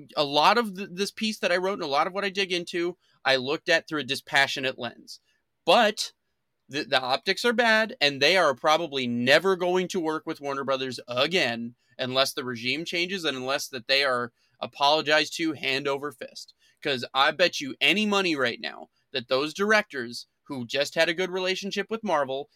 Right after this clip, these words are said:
and Marvel now has a big f-, Phase Five and Phase Six slate to fill out, bet you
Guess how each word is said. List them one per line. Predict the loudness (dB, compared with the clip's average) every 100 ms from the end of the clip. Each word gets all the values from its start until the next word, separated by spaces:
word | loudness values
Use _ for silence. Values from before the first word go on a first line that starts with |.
| -8
and | -4
Marvel | 0 0 -2
now | -4 -4
has | -4 -4
a | -4
big | 0 0 0
f-, | -4 -4 -2
Phase | 0 0
Five | 0 0 0
and | -4 -4
Phase | -2 -2
Six | -4 -8 -4
slate | -4 -4
to | -8
fill | -6 0
out, | 2 0 _ _ _ _
bet | 0 0 0
you | -6 -6